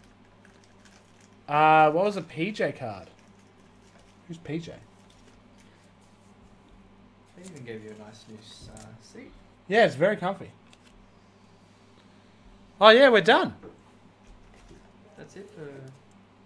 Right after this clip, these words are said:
Speaker 2: box ten?
Speaker 1: Yeah, P-, oh, P J Washington. That feels loose, but it's not.
Speaker 2: Do you reckon he washes a ton of P Js?
Speaker 1: Yeah.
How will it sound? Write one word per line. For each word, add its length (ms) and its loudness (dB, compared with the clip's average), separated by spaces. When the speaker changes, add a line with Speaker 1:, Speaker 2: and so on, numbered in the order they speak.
Speaker 2:
box 200 -20
ten? 160 -20
Speaker 1:
Yeah, 200 2
P-, 200 0
oh, 200 6
P 160 -4
J 140 2
Washington. 420 -2
That 220 -14
feels 240 -18
loose, 260 -14
but 100 -20
it's 220 -20
not. 180 -18
Speaker 2:
Do 600 -20
you 20 -18
reckon 260 -20
he 80 -20
washes 300 -20
a 140 -20
ton 140 -20
of 140 -20
P 100 -20
Js? 200 -20
Speaker 1:
Yeah. 340 0